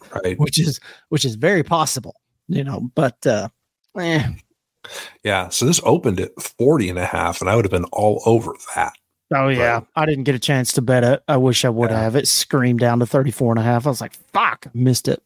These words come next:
Speaker 2: So I would have bet it at forty, hundred percent. Okay, last one that I wanna talk about, 'cause we've pretty much highlighted all the other ones. I don't care about N C State Duke. Uh, I don't care about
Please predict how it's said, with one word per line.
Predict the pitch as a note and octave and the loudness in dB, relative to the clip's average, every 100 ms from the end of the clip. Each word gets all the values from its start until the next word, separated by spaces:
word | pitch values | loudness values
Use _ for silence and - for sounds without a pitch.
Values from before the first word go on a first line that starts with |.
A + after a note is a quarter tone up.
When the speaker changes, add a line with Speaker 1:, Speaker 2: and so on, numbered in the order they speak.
| _ | _
Speaker 2:
So | - C#3 A2+ A2 - _ | -4 -2 0 -2 -6 _
I | E3 | 0
would | D3+ C3+ | 2 2
have | |
bet | B2 A#2 | 0 0
it | C3+ | -2
at | |
forty, | - C3+ B2 D3 - | -2 -4 -4 -6 -4
hundred | C3 A2+ | -4 -2
percent. | A2+ - C#3+ - - _ - - - _ _ _ - | -4 -4 -6 -8 -20 _ -20 -20 -20 _ _ _ -2
Okay, | E3+ D#3+ F2 - - | 0 0 -4 -8 -4
last | C3+ E3+ G3 G#3 - - - | 0 4 4 4 2 -8 -10
one | D3 D3+ C#3+ C3 B2 B2 B2+ _ _ _ - | 2 4 6 4 2 0 -2 _ _ _ -2
that | C#3 | 0
I | B2 | 2
wanna | B2+ C3 | 2 0
talk | B2 C3 B2 | 0 -2 -2
about, | A#2 F#2+ - - _ _ _ _ _ _ _ _ _ _ _ _ - C3 | -6 -6 -6 -10 _ _ _ _ _ _ _ _ _ _ _ _ -20 -4
'cause | C#3 | -2
we've | A#2+ B2 - | 0 0 0
pretty | G#3 G3 | 2 4
much | F3+ D3 | 4 2
highlighted | - D#3 C#3+ C#3+ C3+ | 0 2 4 2 2
all | C3 B2+ | 0 2
the | A#2 | 2
other | A#2+ A#2 | 2 2
ones. | A#2 A2+ | 2 2
I | B2 | 2
don't | C#3+ D3+ | 0 0
care | - D3 | 0 2
about | C3+ C3 | 2 2
N | C3 | 0
C | - | 0
State | C3 C#3+ C3 A#2 | 0 0 0 0
Duke. | B2 A#2 A#2 A2 - - _ _ _ _ _ _ _ - | 2 4 4 2 -6 -20 _ _ _ _ _ _ _ -10
Uh, | F3 D#3+ | -6 -6
I | D#3 D#3+ G3 _ | -8 -10 -12 _
don't | - C3+ C3 B2 | -2 2 2 0
care | - - B2 A#2+ | -4 -2 0 0
about | A#2 B2 G#2+ | 0 0 -2